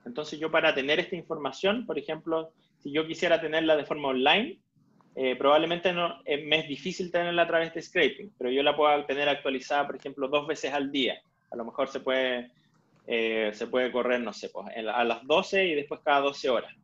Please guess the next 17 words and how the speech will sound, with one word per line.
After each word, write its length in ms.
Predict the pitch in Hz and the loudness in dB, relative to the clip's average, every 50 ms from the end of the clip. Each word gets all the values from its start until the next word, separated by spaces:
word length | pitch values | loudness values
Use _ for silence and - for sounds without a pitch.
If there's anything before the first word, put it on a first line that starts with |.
| _ | _
¿ya? 260 | - 143 151 185 - - - _ _ _ | -6 -4 -4 -4 -6 -10 -18 _ _ _
Probablemente 540 | - 135 143 156 170 185 196 214 214 208 220 202 | 0 4 6 6 6 6 6 4 2 0 -2 0
este 200 | 208 - 196 175 | 4 4 4 6
proceso 640 | 170 147 131 - - - - - - 185 202 - - _ _ _ _ _ _ | 6 4 4 4 2 2 2 2 2 0 0 0 -2 _ _ _ _ _ _
se 140 | - - 139 | -4 -2 -2
demore 300 | 131 143 165 170 160 160 | 2 2 4 6 8 8
harto, 460 | 202 214 - - - - - - - _ _ _ _ _ _ _ - | 8 8 6 2 -8 -16 -20 -20 -20 _ _ _ _ _ _ _ -14
¿ya? 180 | - 143 165 151 | -12 -10 -10 -10
Entonces 360 | 135 - 143 147 - 156 - | -8 -8 -8 -8 -8 -12 -10
se 100 | - 139 | -10 -6
puede 220 | 135 156 160 170 | -2 0 -2 0
paralelizar, 640 | 170 170 160 156 156 147 139 123 120 120 - 165 165 165 | 0 0 2 2 2 0 0 -2 -4 -4 -4 -4 -4 -2
pero 120 | - 165 151 | -4 -8 -10
hasta 160 | - - 127 | -10 -14 -14
cierto 380 | - - 151 147 - 151 143 151 | -8 -8 -8 -8 -6 -10 -10 -10
punto 260 | 165 170 165 170 160 | -10 -12 -12 -10 -8
también. 380 | 151 151 156 165 170 147 107 | -8 -8 -8 -6 -6 -6 -6